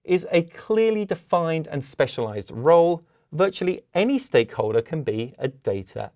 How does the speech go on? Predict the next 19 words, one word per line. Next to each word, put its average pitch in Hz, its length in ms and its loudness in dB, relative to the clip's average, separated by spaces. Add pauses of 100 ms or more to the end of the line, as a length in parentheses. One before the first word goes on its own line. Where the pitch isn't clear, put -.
(240)
analyst. 175 580 2
For 120 160 -8
example, 160 640 0 (440)
business 226 420 4
analysts 120 560 -2
can - 260 -10
use 104 220 -6
B 117 360 -2
I 101 200 -6
dashboards 165 600 0
to - 60 -20
conduct 104 500 -6
business 104 380 -6
analytics 104 560 -4
and 98 160 -10
visualize 95 380 -8
K - 220 -8
P 151 140 -4
Is. 165 340 -2